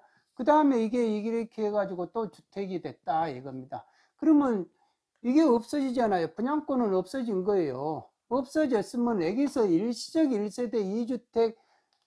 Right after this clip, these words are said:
처분, 종전주택 처분 기한이 언제까지 해야 내가 비과세 받습니까? 라고 하면은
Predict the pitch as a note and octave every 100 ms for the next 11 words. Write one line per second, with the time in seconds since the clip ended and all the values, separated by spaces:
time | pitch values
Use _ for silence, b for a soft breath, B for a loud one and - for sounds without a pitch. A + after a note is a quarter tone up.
0 | _ - D#4+ D#4+ B3 - G#3 A3+ D4 C4+
1 | B3 B3 B3 - D4+ D4+ C#4 A#3+ G#3 G#3+
2 | A3+ G3 C3+ F3+ A#3 C#4+ - C4 B3 G3
3 | B3+ A#3+ A3+ F#3+ G3+ - F#3+ G#3+ - F#3
4 | E3+ - F#3+ F3 F3 G#3+ G#3+ F#3+ E3+ F3+
5 | F3+ F#3+ F#3 D#3+